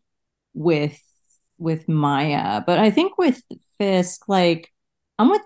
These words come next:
Jen on this one. I feel like Kingpin just always manages to, like, wriggle his way out of, like, whatever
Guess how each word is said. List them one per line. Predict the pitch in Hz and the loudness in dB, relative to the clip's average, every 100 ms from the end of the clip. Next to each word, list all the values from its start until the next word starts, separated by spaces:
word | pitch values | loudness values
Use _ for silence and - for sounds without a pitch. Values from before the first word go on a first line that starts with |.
| - | -8
Jen | - 190 | -4 0
on | 185 180 | 2 2
this | 170 165 | -2 -4
one. | 170 | -6
I | 165 | -4
feel | 165 294 | -2 -2
like | 311 | -2
Kingpin | - 202 196 202 | -2 -2 0 0
just | 180 180 | -2 -4
always | 165 175 170 | -4 -4 -4
manages | 170 165 160 | -6 -8 -6
to, | 175 | -2
like, | 165 | -2
wriggle | 151 143 170 170 | -4 -2 2 2
his | 175 156 | 2 0
way | 151 160 160 | 0 0 2
out | 160 180 | 2 2
of, | 214 160 | -2 -2
like, | 190 180 - 196 _ - | -4 -4 -10 -16 _ -18
whatever | 170 170 185 175 202 180 180 175 165 156 | -8 0 0 0 0 0 0 -2 -4 -6